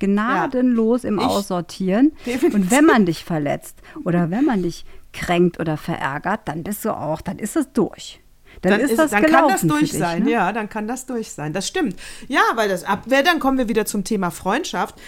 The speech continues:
Speaker 1: Wenn du richtig unter die Gürtellinie schießt mit der Absicht, jemanden zu verletzen, ja, was soll das für eine Freundschaft sein?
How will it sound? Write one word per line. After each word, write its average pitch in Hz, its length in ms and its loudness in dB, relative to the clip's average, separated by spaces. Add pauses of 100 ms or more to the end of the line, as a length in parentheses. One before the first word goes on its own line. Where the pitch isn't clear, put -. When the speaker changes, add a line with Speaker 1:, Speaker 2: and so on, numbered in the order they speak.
(160)
Speaker 1:
Wenn 247 120 0
du 226 80 0
richtig 240 380 -2
unter 226 180 -2
die 175 160 -6
Gürtellinie 196 580 0
schießt - 360 -6
mit 185 100 -2
der 143 140 0
Absicht, - 340 -4
jemanden 190 240 -2
zu 175 140 -6
verletzen, 147 560 -2
ja, 170 260 0
was 175 160 -2
soll 202 140 0
das 185 160 0
für 175 80 -4
eine 156 80 -4
Freundschaft 175 480 -4
sein? 131 260 -12